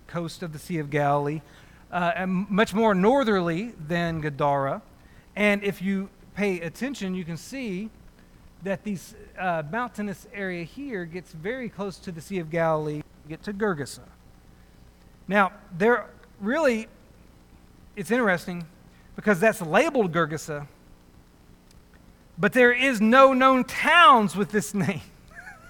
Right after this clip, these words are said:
That makes it more complicated.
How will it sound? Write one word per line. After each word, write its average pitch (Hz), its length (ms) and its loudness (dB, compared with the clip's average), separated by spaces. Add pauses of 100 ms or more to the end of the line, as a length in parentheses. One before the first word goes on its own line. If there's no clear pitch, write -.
(1200)
That 285 220 6
makes 311 260 2
it 311 100 -2
more 339 400 8
complicated. 220 800 2